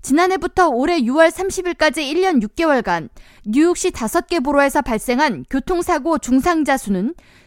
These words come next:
총 사천이백스물네 명으로 하루 평균 여덟 명이 뉴욕시에서 교통사고로 중상을 입는 것으로 나타났습니다.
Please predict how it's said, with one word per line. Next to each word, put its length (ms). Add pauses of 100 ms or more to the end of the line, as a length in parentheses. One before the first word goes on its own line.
(120)
총 340
사천이백스물네 1080
명으로 420 (540)
하루 280
평균 400
여덟 300
명이 500
뉴욕시에서 640
교통사고로 920
중상을 520
입는 300
것으로 340
나타났습니다. 880